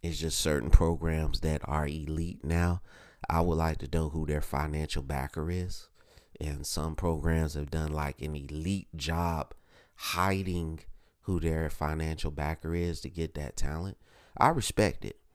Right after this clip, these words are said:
I don't, I don't, I don't sit here and, um,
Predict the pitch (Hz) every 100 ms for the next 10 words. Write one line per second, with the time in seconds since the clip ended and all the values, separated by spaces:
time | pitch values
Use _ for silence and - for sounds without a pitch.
0 | - - 92 120 98 - - 90 107 95
1 | - _ _ _ _ _ _ _ _ -
2 | 85 110 98 - - 95 92 92 85 76
3 | - 76 71 57 - - - - _ _
4 | - _ _ _ _ _ _ _ _ -
5 | - _ 208 80 71 67 50